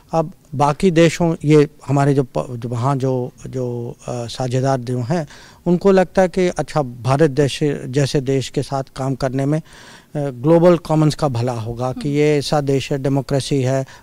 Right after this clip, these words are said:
मार्केट इकोनॉमी है, जिम्मेवार देश है,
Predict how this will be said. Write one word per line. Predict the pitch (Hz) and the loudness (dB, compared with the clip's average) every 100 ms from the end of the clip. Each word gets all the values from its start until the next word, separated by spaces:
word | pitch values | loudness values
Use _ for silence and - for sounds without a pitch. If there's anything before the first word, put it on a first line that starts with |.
| - | -6
मार्केट | 135 135 147 131 | -4 -2 -2 -2
इकोनॉमी | 135 135 135 135 135 135 | -4 -2 -2 -2 -2 0
है, | 123 135 - - - - 165 | -2 -2 -6 -20 -20 -12 -2
जिम्मेवार | 170 175 170 156 156 | 4 6 8 6 6
देश | 131 147 135 - | 4 4 2 0
है, | 143 139 | 0 0